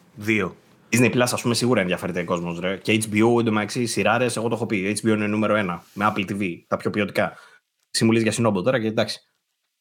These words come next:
Speaker 2: Αλλά Disney Plus, που σίγουρα ενδιαφέρεται πάρα πολλοί κόσμος, ε, να ξέρουν ότι έρχεται τώρα, έτσι, αρχές, ε, Ιουνίου.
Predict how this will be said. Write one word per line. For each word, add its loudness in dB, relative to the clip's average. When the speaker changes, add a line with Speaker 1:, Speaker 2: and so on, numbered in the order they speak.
Speaker 2:
Αλλά 2
Disney 2
Plus, 4
που -10
σίγουρα 2
ενδιαφέρεται -2
πάρα 2
πολλοί -2
κόσμος, -4
ε, 0
να -2
ξέρουν 0
ότι 0
έρχεται -2
τώρα, 2
έτσι, -4
αρχές, -4
ε, -4
Ιουνίου. -2